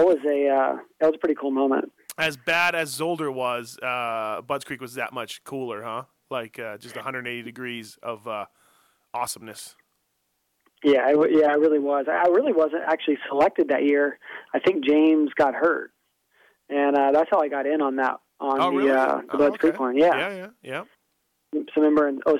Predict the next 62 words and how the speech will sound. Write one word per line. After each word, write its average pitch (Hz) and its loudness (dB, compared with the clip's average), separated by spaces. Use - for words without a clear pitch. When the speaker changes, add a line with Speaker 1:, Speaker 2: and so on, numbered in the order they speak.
Speaker 1:
seven 156 2
he 139 -8
hurt 139 -4
his 120 -12
knee 143 2
at, 135 4
Speaker 2:
That's 135 4
Speaker 1:
uh, 131 2
Speaker 2:
right. 143 0
Speaker 1:
Budds, 127 -10
or 139 4
Speaker 2:
Washu-, 147 2
Speaker 1:
Washougal. - 0
Speaker 2:
Right, 156 0
right. 139 -4
So 131 -10
Washougal. 131 -8
So 131 -12
you 127 -8
were 139 -4
the 123 -10
fill-in 139 -6
guy, 107 -6
and, 135 -2
uh, 123 -2
Speaker 1:
Yeah, 151 4
I - 4
was 156 0
the 151 -2
fill-in 151 2
guy. 139 -8
Speaker 2:
but 165 -4
rightfully 196 -2
so. 202 -2
I 131 -4
mean, 135 -8
you 131 -12
were 131 -8
probably 131 -4
the, 120 -12
the 131 -12
fourth, - -10
fourth, - -14
fourth, 127 -12
number 123 -12
four 123 -8
on 107 -10
the 110 -14
list. 165 -10
You 123 -16
know. 131 -12
Um, 147 0
Speaker 1:
Yeah, 208 4
no, 185 2
I 160 2
was 175 2
the 156 0
next 156 -2
guy 160 2
on 143 -4
the 139 -6
list, 147 2